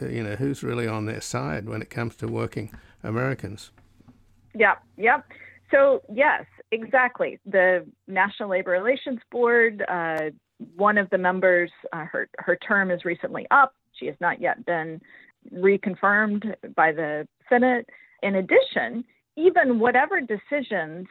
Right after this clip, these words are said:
Speaker 2: the National Labor Relations Board passes under Biden, should there be a Republican administration, they can basically roll all of that back. And so ultimately, we are gonna need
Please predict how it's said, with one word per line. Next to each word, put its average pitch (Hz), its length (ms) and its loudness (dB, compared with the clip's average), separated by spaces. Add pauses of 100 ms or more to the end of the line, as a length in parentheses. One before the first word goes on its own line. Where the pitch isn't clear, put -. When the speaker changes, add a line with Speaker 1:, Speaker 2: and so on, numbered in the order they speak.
Speaker 2:
the 202 60 -6
National 196 520 -2
Labor 185 240 -4
Relations 180 540 -4
Board 170 240 -4
passes 185 420 -2
under 165 220 -2
Biden, 185 580 0 (640)
should 220 160 0
there 196 120 4
be 180 160 2
a 165 120 4
Republican 170 580 -4
administration, 170 960 -4 (500)
they 226 220 4
can 320 200 -2
basically 196 520 -2
roll 185 480 2 (100)
all 185 220 2
of 175 120 -4
that 180 200 2
back. - 280 0 (680)
And 214 320 -2
so 226 340 4
ultimately, 208 880 -2
we 196 220 0
are 196 60 2
gonna 208 280 -2
need 180 340 -8